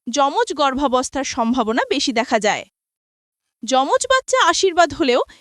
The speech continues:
এটি একটি হাই রিস্ক প্রেগন্যান্সি, তাই মাকে বেশি বিশ্রাম, পর্যাপ্ত পানি ও পুষ্টিকর খাবার নিতে হবে। ডাক্তারের নির্দেশ ছাড়া কোনো ওষুধ বা সাপ্লিমেন্ট নেবেন না। নিয়মিত চেকআপ ও আল্ট্রাসাউন্ড করুন,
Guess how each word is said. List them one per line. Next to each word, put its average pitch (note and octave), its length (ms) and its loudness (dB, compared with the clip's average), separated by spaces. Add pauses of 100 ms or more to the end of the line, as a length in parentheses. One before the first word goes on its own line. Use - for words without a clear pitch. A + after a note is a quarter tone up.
(120)
এটি C4 280 -4
একটি C4+ 200 -2
হাই D#4+ 360 0
রিস্ক E4+ 320 -4
প্রেগন্যান্সি, G#3+ 640 -4 (380)
তাই G#3+ 160 0
মাকে G#3+ 360 0
বেশি A3 280 -4
বিশ্রাম, G#3+ 440 -2 (400)
পর্যাপ্ত D4 480 0
পানি F#4 420 0 (340)
ও E4 80 -2
পুষ্টিকর F4 680 -2
খাবার C#4+ 320 0
নিতে B3 260 -2
হবে। F#3+ 340 -4 (420)
ডাক্তারের A#3+ 460 0
নির্দেশ A3+ 480 0
ছাড়া C4+ 400 4 (300)
কোনো D4 260 0
ওষুধ A4+ 360 0
বা E4 140 0
সাপ্লিমেন্ট B3+ 600 -2
নেবেন B3 260 2
না। F3+ 280 -4 (400)
নিয়মিত A#3+ 440 0
চেকআপ B3 440 -2 (120)
ও C4 80 0
আল্ট্রাসাউন্ড A#3+ 680 0
করুন, F4+ 320 0